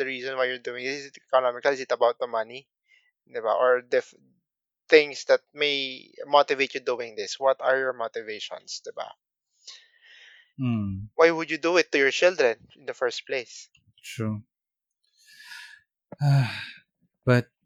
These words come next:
Speaker 2: uh, yeah, maybe this could become a call for us, a call to action for people to act on, uh, on that bill to be passed sa Congress. And hopefully, this gets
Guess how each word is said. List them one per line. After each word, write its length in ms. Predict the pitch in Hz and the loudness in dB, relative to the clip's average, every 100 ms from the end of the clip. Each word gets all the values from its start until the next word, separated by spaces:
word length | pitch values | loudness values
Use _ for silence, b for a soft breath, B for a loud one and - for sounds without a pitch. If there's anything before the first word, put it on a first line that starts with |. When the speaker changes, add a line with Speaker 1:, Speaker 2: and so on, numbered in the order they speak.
| - | -6
Speaker 2:
uh, 400 | 131 123 120 110 B B B B _ _ _ _ _ _ _ | 0 2 2 -2 B B B B _ _ _ _ _ _ _
yeah, 300 | 139 139 120 113 | 4 6 4 0
maybe 640 | 131 147 156 170 151 143 139 | 0 2 4 4 4 0 -2
this 180 | 160 156 | 0 0
could 180 | 175 160 | -2 -2
become 260 | 175 147 | 0 2
a 60 | 135 | 2
call 240 | 127 113 | 4 4
for 220 | 113 117 | 4 4
us, 360 | 104 98 101 - | 4 2 -2 -2
a 100 | 120 104 - | 0 0 0
call 160 | 120 110 | 0 2
to 120 | 117 | 2
action 340 | 101 - 110 | 2 0 -8
for 300 | 101 101 98 - | -6 -6 -6 -6
people 420 | 101 - 95 95 b b b b b _ | -10 -4 -4 -4 b b b b b _
to 260 | 117 107 113 | -4 -2 0
act 240 | 110 104 - | 0 0 -4
on, 400 | 117 107 101 101 101 | -2 0 0 -4 -6
uh, 240 | 98 95 98 | -6 -6 -4
on 180 | 113 110 | -4 0
that 300 | 110 107 110 | 2 0 -2
bill 340 | 101 95 107 120 _ | -4 -2 -4 -10 _
to 100 | 131 | 0
be 120 | 117 107 | 2 0
passed 280 | 101 101 | 0 -2
sa 80 | - | -4
Congress. 640 | - 98 92 90 92 98 - - | -6 -4 -4 -10 -12 -14 -14 -8
And 420 | 107 101 101 98 113 _ _ - | -6 -4 -4 -8 -12 _ _ 0
hopefully, 520 | 135 147 127 120 110 | 4 6 6 4 4
this 200 | 120 - | 0 2
gets 360 | 123 110 - | 2 2 0